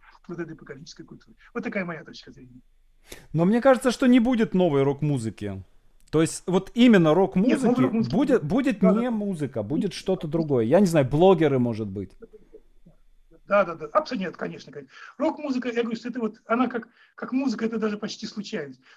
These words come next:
Speaker 1: Ну,
Speaker 2: Да.
Speaker 1: почему музыка? Даже говорили об этом, потому что очень просто было. Взял стиральную
Speaker 2: Да.
Speaker 1: скифл, да? Взял
Speaker 2: Да,
Speaker 1: стиральную
Speaker 2: да.
Speaker 1: доску и сыграл. Ну, ну как, вот как мне выйти на сцену? Вот я хочу тебе сказать, о чем я думаю. Как я тебе могу сказать? Ну, лекцию тебе не прочтешь, правильно?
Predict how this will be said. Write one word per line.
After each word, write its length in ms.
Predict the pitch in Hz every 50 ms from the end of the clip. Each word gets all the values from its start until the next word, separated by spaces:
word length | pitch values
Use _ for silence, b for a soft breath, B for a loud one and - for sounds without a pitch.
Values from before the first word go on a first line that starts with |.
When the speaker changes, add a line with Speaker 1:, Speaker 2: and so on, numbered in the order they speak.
| b
Speaker 1:
Ну, 60 | - -
Speaker 2:
Да. 40 |
Speaker 1:
почему 260 | - 262 - 294 302 285
музыка? 460 | 247 214 196 170 - - - 160 151 b b b b b _
Даже 240 | 226 240 233 190 254
говорили 380 | 226 240 254 269 247 214 180 160
об 140 | 143 139
этом, 120 | 180 165 156
потому 220 | - 233 247 254
что 80 | - 294
очень 200 | - - 285 226
просто 360 | 247 269 262 185 - - 165
было. 220 | 143 147 143 151
Взял 200 | 160 165 285 277
стиральную 360 | - - - 226 208 185 190 220
Speaker 2:
Да. 40 | -
Speaker 1:
скифл, 300 | - - 220 190 - 143
да? 220 | 143 220 247 247 _ _ _ _ _ _ -
Взял 140 | 240 302
Speaker 2:
Да, 60 | - -
Speaker 1:
стиральную 420 | - 240 226 190 180 175 170 170
Speaker 2:
да. 80 | 165 170
Speaker 1:
доску 240 | - - - 196 - b b b b b
и 60 | -
сыграл. 320 | - - 262 220 226 196 165
Ну, 80 | 220 214 -
ну 100 | 277 277
как, 200 | 277 240 - B B B B B
вот 80 | - 196
как 160 | - 320 240 208
мне 120 | 247 254
выйти 280 | 240 262 254 - - 233
на 160 | 226 233 208
сцену? 300 | - - - 175 170 180
Вот 100 | 208 202
я 100 | 262 285
хочу 260 | - 240 226 - 240
тебе 220 | - - 185 208 208
сказать, 440 | - - 220 190 220 262 262 - _ _ _ -
о 80 | 190
чем 200 | 190 - 247 220 214
я 80 | 214
думаю. 440 | 202 165 185 170 139 123 123 120 - b b b b b b
Как 160 | b 285 220 -
я 80 | 254
тебе 100 | 214 220
могу 220 | 202 202 185 156 -
сказать? 240 | - 180 147 -
Ну, 60 | 220 254
лекцию 320 | 247 277 - - - 208
тебе 160 | - - 180 170
не 120 | 156 180
прочтешь, 520 | 185 - 185 170 - - - 147 135 - -
правильно? 380 | - 240 269 269 208 175 156